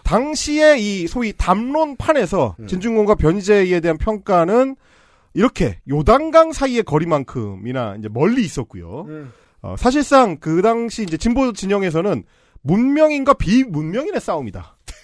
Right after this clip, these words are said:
Speaker 2: 맞아요. 그런 얘기 했었어요.
Speaker 1: 아, 실제로 김한 기자의 글에 나옵니다.
Speaker 2: 네.
Speaker 1: 비문명인을, 어, 문명화하려는 노력처럼 보인다. 뭐 이런
Speaker 2: 음.
Speaker 1: 표현이 나옵니다.
Speaker 2: 네.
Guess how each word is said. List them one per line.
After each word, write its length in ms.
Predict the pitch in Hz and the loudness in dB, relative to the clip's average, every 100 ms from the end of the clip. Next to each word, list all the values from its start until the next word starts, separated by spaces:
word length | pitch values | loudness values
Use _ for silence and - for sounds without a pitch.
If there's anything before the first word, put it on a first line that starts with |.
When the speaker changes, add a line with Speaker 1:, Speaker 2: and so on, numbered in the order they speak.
| - - - - 330 359 - 349 | -6 -4 -4 -4 -6 -6 -4 -2
Speaker 2:
맞아요. 360 | 175 156 170 160 | 0 0 0 0
그런 220 | 170 175 | -2 -4
얘기 160 | 165 160 | -4 -4
했었어요. 420 | 160 - 139 107 | -4 -8 -12 0
Speaker 1:
아, 60 | 180 | 2
실제로 520 | - 349 - 359 339 | 4 0 0 0 0
김한 260 | - 247 277 | 2 2 2
기자의 280 | 220 254 247 | 4 4 4
글에 180 | 202 226 | 4 4
나옵니다. 540 | 143 277 311 180 113 - - | 6 4 4 -2 -6 -10 -10
Speaker 2:
네. 180 | 131 - _ _ _ - 233 294 285 | -10 -10 _ _ _ 2 6 8 6
Speaker 1:
비문명인을, 1160 | 202 254 269 285 269 254 254 247 277 320 294 208 | 2 2 2 2 0 0 0 0 2 4 2 -2
어, 420 | - 147 147 143 131 | 0 2 4 2 0
문명화하려는 1200 | 135 262 330 349 330 311 - 359 359 349 320 254 | 0 0 0 0 4 4 4 2 2 4 2 2
노력처럼 440 | 196 285 - 247 | 2 2 2 0
보인다. 360 | 147 147 127 95 | 2 0 0 -2
뭐 120 | 139 | 0
이런 120 | 233 | 0
Speaker 2:
음. 20 | 262 | 0
Speaker 1:
표현이 180 | 240 180 | -2 0
나옵니다. 460 | 117 107 92 85 | 0 0 -6 -8
Speaker 2:
네. 240 | 101 92 | -6 -8